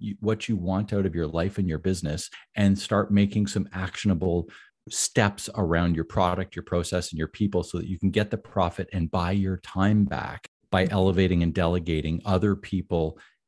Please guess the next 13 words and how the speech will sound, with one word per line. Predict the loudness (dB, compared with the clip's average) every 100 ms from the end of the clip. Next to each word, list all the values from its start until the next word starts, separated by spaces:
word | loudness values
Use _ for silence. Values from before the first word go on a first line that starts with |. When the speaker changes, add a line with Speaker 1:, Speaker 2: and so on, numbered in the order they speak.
| _
Speaker 1:
within | 0 4 6 8
your | 8 6
organization | 4 2 0 0 0 0 -2 -4
or | 2 2 2
outsource | 0 -2 -2 -8 -4
partners, | -4 -2 -2
whatever | 0 0 0
it | -2
may | -2 -4
be, | -2 -4 -4 -8 -18 -20 0
in | 4 6
order | 6 2
to | 0 -2 -2